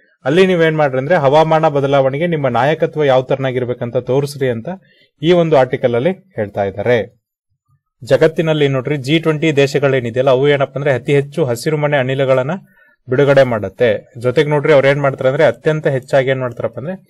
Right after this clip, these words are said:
ಪಳೆಯುಳಿಕೆ ಇಂಧನಗಳನ್ನ ಬಳಸ್ಕೊಂಡು, fossil fuels ಅಥವಾ ಪಳೆಯುಳಿಕೆ ಇಂಧನಗಳನ್ನ ಬಳಸ್ಕೊಂಡು ಹಸಿರು ಮನೆ ಅನಿಲಗಳನ್ನ ಹೊರಗಡೆ ಬಿಡ್ತಾರೆ ಅಥವಾ ವಾತಾವರಣಕ್ಕೆ ಬಿಡ್ತಾರೆ. ಹಾಗಾಗಿ ನೋಡ್ರಿ, ಎಲ್ಲಾ ದೇಶಗಳಲ್ಲಿ ಏನಂದ್ರೆ, net zero emissions ನ ಹಾಕೊಂಡಿದ್ದಾವೆ.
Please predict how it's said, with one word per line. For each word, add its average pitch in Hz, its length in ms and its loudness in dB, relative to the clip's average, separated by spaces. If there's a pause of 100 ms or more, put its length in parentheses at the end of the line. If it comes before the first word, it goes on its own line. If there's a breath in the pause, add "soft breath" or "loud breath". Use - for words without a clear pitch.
(400 soft breath)
ಪಳೆಯುಳಿಕೆ 160 600 4
ಇಂಧನಗಳನ್ನ 135 600 2
ಬಳಸ್ಕೊಂಡು, 113 520 0
fossil 131 360 2
fuels 131 280 -2
ಅಥವಾ 135 200 0
ಪಳೆಯುಳಿಕೆ 131 540 0
ಇಂಧನಗಳನ್ನ 123 520 -2
ಬಳಸ್ಕೊಂಡು 117 460 -8 (560 soft breath)
ಹಸಿರು 175 280 0
ಮನೆ 165 180 2
ಅನಿಲಗಳನ್ನ 135 640 2 (480)
ಹೊರಗಡೆ 127 300 4
ಬಿಡ್ತಾರೆ 110 400 -2
ಅಥವಾ 113 240 -2
ವಾತಾವರಣಕ್ಕೆ 120 600 2
ಬಿಡ್ತಾರೆ. 113 440 -6 (600 soft breath)
ಹಾಗಾಗಿ 175 340 6
ನೋಡ್ರಿ, 165 260 2
ಎಲ್ಲಾ 151 220 6
ದೇಶಗಳಲ್ಲಿ 156 560 2
ಏನಂದ್ರೆ, 143 320 2
net 135 220 2
zero 156 200 2
emissions 143 500 0
ನ 135 40 -4
ಹಾಕೊಂಡಿದ್ದಾವೆ. 107 840 -4